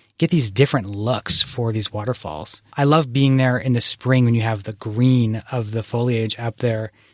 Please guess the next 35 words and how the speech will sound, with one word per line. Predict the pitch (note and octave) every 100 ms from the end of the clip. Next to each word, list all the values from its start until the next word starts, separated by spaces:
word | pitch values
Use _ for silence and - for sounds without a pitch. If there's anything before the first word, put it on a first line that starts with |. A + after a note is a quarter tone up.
| _
It | C3
adds | B2+ A#2+
a | A2
splash | - - B2+ A#2+
of | B2
color, | - C3 A#2 A2+
or | C3
even | D3+ D#3+
in | A#2+
the |
fall | G#2 - D3+ C3 A2+
when | G#2+ A#2+
you | G#2+
have | A#2+ A#2
the | G#2+
foliage | G#2+ A#2 A#2 G#2+ -
turning | - A#2 G#2 G#2 G2
yellow | A#2+ B2+ B2 A#2+ A#2+ A#2+
and | G#2 G2
red | A2 B2 A#2+ A#2
for | B2
the |
year, | B2 B2 B2 A#2+ _ _ _ _ -
adds | C#3 B2
that | A#2+ -
other | C#3+ D3+
really | C#3 C3+
nice | B2 A#2 A2
splash | - A#2 -
of | B2
color | A#2+ A2
too. | - D#3+ D3 A2+ _ _ _ _ _
So, | - F3 E3+ - -
I |
mean, | F#3 F3